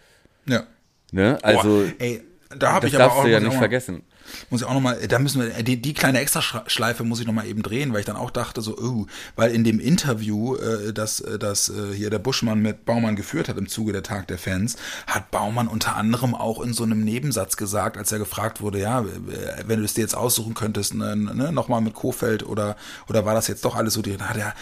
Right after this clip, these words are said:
Speaker 1: hat Baumann halt unter anderem gesagt, ja, dass das Ganze zwischen Mannschaft und Trainer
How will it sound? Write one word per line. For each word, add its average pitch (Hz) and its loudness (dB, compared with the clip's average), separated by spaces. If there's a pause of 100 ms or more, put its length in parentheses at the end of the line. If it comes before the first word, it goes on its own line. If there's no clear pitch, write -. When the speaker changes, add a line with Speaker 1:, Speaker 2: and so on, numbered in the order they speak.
(180)
Speaker 1:
hat 104 -4
Baumann 113 0
halt 113 -2
unter 110 -4
anderem 107 -2
gesagt, 104 0
ja, 104 0
dass 104 -2
das 107 -2
Ganze 110 -2
zwischen 104 0
Mannschaft 120 -2
und 92 -4
Trainer 135 0